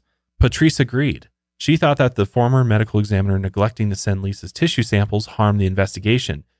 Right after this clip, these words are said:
and she believed the police were too busy with their own theory to investigate Lisa's murder properly. However, the police said that the cocaine discovery had no effect on their investigation. According to the New City Medical Examiner, the presence of amphetamines in Lisa's tissues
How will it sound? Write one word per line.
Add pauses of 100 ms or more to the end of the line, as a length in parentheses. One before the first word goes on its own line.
(200)
and
she
believed
the
police
were
too
busy
with
their
own
theory (340)
to
investigate
Lisa's
murder
properly. (880)
However,
the
police
said
that
the
cocaine
discovery
had
no
effect
on
their
investigation. (260)
According
to
the
New
City
Medical
Examiner,
the
presence
of
amphetamines
in
Lisa's
tissues